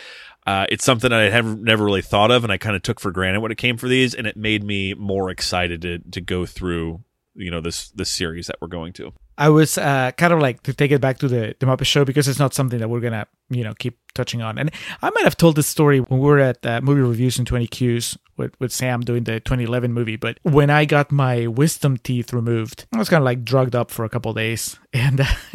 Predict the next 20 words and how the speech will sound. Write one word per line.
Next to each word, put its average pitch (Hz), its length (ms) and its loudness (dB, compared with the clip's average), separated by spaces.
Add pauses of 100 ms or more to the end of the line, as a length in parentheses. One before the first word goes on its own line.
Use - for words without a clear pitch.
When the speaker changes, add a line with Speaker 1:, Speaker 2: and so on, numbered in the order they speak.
(120)
Speaker 2:
all 160 160 0
I 156 60 -2
could 139 180 -4
do 127 120 0
was 120 140 -2
just, - 220 -6
like, 117 220 -6
be 123 160 -4
in, 117 180 -6 (340)
in 131 200 4
bed 123 300 2
watching 123 320 0
T 127 160 0
V. 123 240 0 (500)
And, 120 320 0
uh, 110 320 -4 (400)
my 131 260 4
wife 131 340 4
got 123 280 -2
me 127 340 0